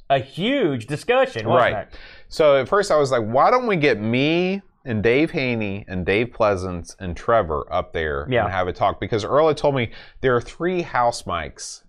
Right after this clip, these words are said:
Speaker 2: and so we can, we can get four of you guys up there, and you can use, like, the podium mic.
Speaker 1: And at one point, it was even gonna be more than that, wasn't it? That, it, it, that, it's early on.
Speaker 2: You're,
Speaker 1: You
Speaker 2: yeah, yeah,
Speaker 1: Yeah.
Speaker 2: and, and so, um,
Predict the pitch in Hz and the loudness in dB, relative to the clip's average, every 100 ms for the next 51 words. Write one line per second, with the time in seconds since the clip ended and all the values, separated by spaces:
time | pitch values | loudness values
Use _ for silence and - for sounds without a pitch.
0 | - 98 90 - 95 95 98 98 92 98 | -10 -8 -6 -2 -2 -2 -4 -6 -6 -8
1 | - 98 82 - 123 117 107 104 98 95 | -4 -4 -4 -4 0 0 0 2 2 0
2 | 95 92 87 87 92 90 95 87 87 80 | -4 -2 -2 -2 -6 -8 -8 -6 -6 -6
3 | 80 - 78 85 76 - - 139 135 147 | -8 -10 -10 -8 -8 -14 -10 -8 -4 0
4 | 262 302 165 143 139 170 151 139 147 160 | -2 0 -2 -2 -4 -4 -4 -4 -2 -2
5 | 127 165 226 113 170 143 110 98 131 117 | 0 2 2 2 0 0 -4 -4 -4 -2
6 | 151 143 147 151 185 143 147 - 233 254 | -4 -4 -2 0 0 0 -4 0 2 4
7 | 170 196 233 123 139 143 175 113 127 120 | 4 4 4 2 2 2 0 -2 2 4
8 | 80 73 113 117 147 123 139 135 131 135 | 2 -2 -4 0 0 2 2 2 0 0
9 | - 135 - - - - 139 151 127 | 2 2 0 -14 -20 -4 2 4 2